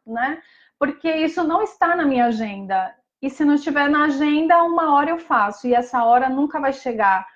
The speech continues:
porque a sua agenda vai estar ocupada com as outras coisas que você faz, com coisa que não deu tempo de fazer ontem, você põe hoje, enfim, né? E aí vai criando essa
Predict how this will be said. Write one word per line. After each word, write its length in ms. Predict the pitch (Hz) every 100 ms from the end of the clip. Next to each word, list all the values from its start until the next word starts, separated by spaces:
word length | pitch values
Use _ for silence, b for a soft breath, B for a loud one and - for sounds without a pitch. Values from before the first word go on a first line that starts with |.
| B
porque 180 | - 226
a 60 | 226
sua 200 | 233 226
agenda 360 | 220 226 233
vai 160 | 226 233
estar 320 | 233 240 233
ocupada 560 | 233 240 - 226 226 240
com 180 | 247
as 140 | 233 220
outras 340 | 233 226 220
coisas 360 | - 233 226 233
que 100 | 226
você 320 | 214 214 208
faz, 800 | - 214 214 254 262 262 262 262 b b b
com 120 | 240
coisa 220 | 254 240
que 80 | 240
não 140 | 240 226
deu 120 | 220
tempo 220 | 233 220
de 80 | 220
fazer 320 | - 214 214
ontem, 400 | 208 214 220 226
você 260 | 202 190 196
põe 300 | - 190 190
hoje, 840 | 226 240 247 254 240 240 240 233
enfim, 500 | 247 247 247 220 190
né? 240 | 190 208 233
E 80 |
aí 140 | 220 220
vai 180 | 226 226
criando 480 | - 240 226 226
essa 420 | 233 233 - 226